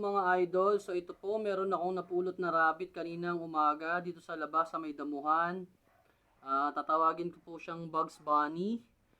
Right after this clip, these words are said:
Pero ayaw kasi ng misis ko na i-keep ko tong rabbit.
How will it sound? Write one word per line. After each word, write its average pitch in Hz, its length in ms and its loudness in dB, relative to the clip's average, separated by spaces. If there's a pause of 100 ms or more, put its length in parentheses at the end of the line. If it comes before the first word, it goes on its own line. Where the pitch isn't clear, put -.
(420)
Pero 165 720 -2
ayaw 165 320 2
kasi 165 240 -4
ng 175 160 -2
misis 175 320 -4
ko 180 160 -8
na 165 480 -2 (1120)
i-keep 165 560 -12
ko 170 160 -16
tong 180 160 0
rabbit. 165 560 2